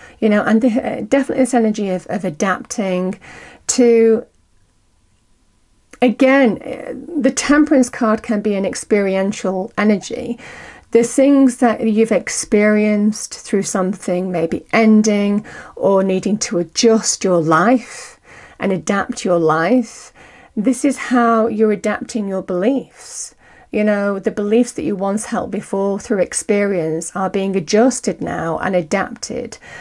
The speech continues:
and you're finding your flow once more, finding your balance once more, making peace with what's gone, you know, and adjusting your life and adapting to moving forward. It's a lovely, lovely energy, the Temperance energy. Um,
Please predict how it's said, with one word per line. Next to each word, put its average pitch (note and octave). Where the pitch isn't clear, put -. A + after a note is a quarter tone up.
and G3+
you're G3
finding F#3+
your F3+
flow F3
once E3
more, D#3
finding F#3+
your F3+
balance E3+
once E3
more, D#3
making G#3+
peace G#3
with E3
what's E3
gone, E3+
you F#3+
know, F3+
and G3+
adjusting G3+
your F3
life F3
and F#3+
adapting E3+
to -
moving F3+
forward. F3
It's -
a G3
lovely, G3+
lovely F#3
energy, F#3
the F3
Temperance E3+
energy. F3
Um, F3+